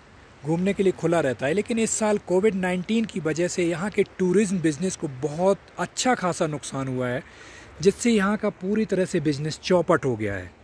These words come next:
ये इंडस रिवर, जो इंडिया से होकर के पाकिस्तान जाती है, अब इस समय बहुत तेज़ प्रवाह है, क्योंकि गर्मी की वजह से बर्फ़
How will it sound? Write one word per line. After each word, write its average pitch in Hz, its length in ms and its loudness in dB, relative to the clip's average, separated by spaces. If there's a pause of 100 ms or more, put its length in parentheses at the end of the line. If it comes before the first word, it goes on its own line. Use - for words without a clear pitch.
(1700)
ये 151 240 2
इंडस 170 340 2
रिवर, 196 360 2 (720)
जो 151 480 2 (320)
इंडिया 180 320 2
से 202 160 0
होकर 180 320 2
के 180 100 0
पाकिस्तान 175 560 -6
जाती 180 360 -2
है, 208 200 -2 (1040)
अब 147 120 -2
इस 175 120 4
समय 185 300 2
बहुत 143 340 -4
तेज़ 202 360 2
प्रवाह 190 400 0
है, 214 220 -2 (920)
क्योंकि 190 300 0
गर्मी 180 400 2
की 190 100 0
वजह 180 280 4
से 208 260 2 (380)
बर्फ़ 180 180 2